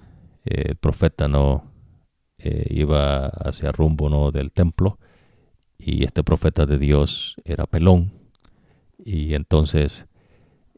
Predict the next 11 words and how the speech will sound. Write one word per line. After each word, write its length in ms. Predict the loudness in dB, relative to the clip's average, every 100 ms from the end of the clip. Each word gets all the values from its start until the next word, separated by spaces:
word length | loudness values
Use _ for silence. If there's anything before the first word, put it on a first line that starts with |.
| -20
eh, 840 | -20 -18 -6 -6 -4 -6 -4 -6 -4
los 460 | -2 -2 -4 -14 _
que, 680 | -4 -2 -2 -4 -6 -8 -10 -8
pues, 260 | -6 -4
gente 340 | 0 0 0 0
no, 640 | 4 4 2 0 -6 -10 -6
usted 160 | -4
sabe, 240 | 0 -2 -2
¿no? 200 | -6 -6
Gente 260 | -6 -6 -4
vaga, 440 | -2 0 0 -4